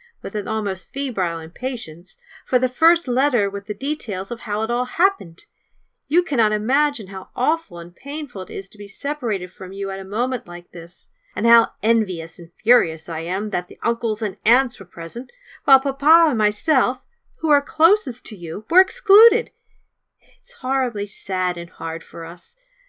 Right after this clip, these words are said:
I kiss you, my dear children, with all my heart, and pray that God will bless and always keep you in, under his sacred protection.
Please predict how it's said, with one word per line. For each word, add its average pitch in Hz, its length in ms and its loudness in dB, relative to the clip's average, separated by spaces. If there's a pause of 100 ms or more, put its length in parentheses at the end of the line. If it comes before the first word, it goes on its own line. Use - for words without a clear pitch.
(480)
I 240 120 2
kiss 269 420 -2
you, 254 100 0
my 214 280 -4 (340)
dear 269 220 -4
children, 190 540 -10 (200)
with 214 240 -10
all 254 220 4
my 240 140 0
heart, 180 440 -8 (500)
and 233 200 -2
pray 277 380 0
that 226 220 -4
God 247 320 4
will 247 120 0
bless 226 420 -2
and 208 140 -14
always 247 400 -2
keep 233 320 -10
you 226 200 -10
in, 180 420 -6 (360)
under 233 240 2
his 214 220 -4
sacred 233 400 -2
protection. 190 640 -10